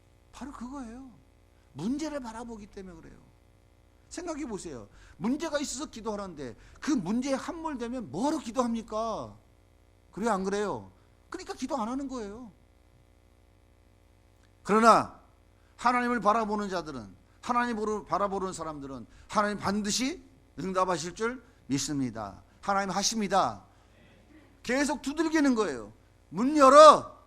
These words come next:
떡 세 덩이 빌려줘!" 발로 차는 거예요. 문을 부서뜨리는 한이 있더라도 소리 지르는 거예요. 한밤중에 떡 세 덩이가 어디 있습니까? 그건 나와 상관없어.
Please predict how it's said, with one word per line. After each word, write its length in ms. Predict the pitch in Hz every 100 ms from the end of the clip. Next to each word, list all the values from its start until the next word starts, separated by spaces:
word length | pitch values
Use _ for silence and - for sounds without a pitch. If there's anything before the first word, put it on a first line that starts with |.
| -
떡 180 | 311 262
세 200 | - 262
덩이 240 | 294 320
빌려줘!" 760 | 240 285 311 254 302 202 - -
발로 320 | - 240 302
차는 360 | - 294 359 320
거예요. 320 | 269 165 101 - - -
문을 300 | 214 285 269
부서뜨리는 540 | 208 262 277 277 269
한이 140 | 247
있더라도 480 | 254 240 233 233 240 -
소리 280 | - 294 330
지르는 360 | - 208 240 226
거예요. 300 | 165 117 98 - - - - - - - - - -
한밤중에 640 | - 233 233 214 220 214 -
떡 140 | 170
세 160 | - 208
덩이가 300 | 190 190 170
어디 140 | 127
있습니까? 400 | 135 - - - - - - - - - - - - - - - -
그건 240 | - 240
나와 200 | 240 233
상관없어. 640 | 240 254 269 202 - 208